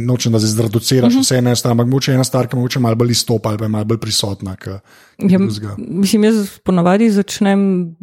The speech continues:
Speaker 2: mm, demitizirati to famo, um, programiranja, kaj je to programiranje, in pol delamo take, um, vaje iz programiranja brez, uh, računalnika.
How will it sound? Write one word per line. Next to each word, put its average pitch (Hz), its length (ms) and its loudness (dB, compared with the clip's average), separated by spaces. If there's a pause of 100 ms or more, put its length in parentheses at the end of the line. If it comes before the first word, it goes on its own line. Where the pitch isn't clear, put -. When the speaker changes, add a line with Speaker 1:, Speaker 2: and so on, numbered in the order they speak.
(320)
Speaker 2:
mm, 180 480 -4 (260)
demitizirati 180 960 0
to 160 160 -2
famo, 165 460 -2 (300)
um, 170 420 -6 (420)
programiranja, 165 800 2
kaj - 200 -2
je 165 60 0
to 170 140 -4 (180)
programiranje, 190 760 2 (400)
in 175 160 0
pol 175 320 2
delamo 165 380 2
take, 196 420 -4 (160)
um, 185 320 -4 (260)
vaje 170 560 0
iz - 160 -4
programiranja 165 720 2
brez, 156 540 -2
uh, 170 120 -6 (120)
računalnika. - 800 -4